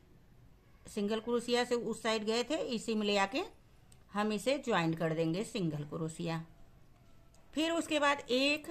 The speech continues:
दो, तीन, चार, चार हमने chain ले लिया,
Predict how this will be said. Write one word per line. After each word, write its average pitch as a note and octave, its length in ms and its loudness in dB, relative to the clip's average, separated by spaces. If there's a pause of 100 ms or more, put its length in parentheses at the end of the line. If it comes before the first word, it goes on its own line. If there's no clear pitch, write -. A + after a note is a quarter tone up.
दो, B3+ 540 4 (240)
तीन, C4+ 520 2 (140)
चार, - 340 -2 (640)
चार C#4+ 200 10
हमने E4 240 6
chain D4+ 240 4
ले D#4+ 180 6
लिया, E4 240 4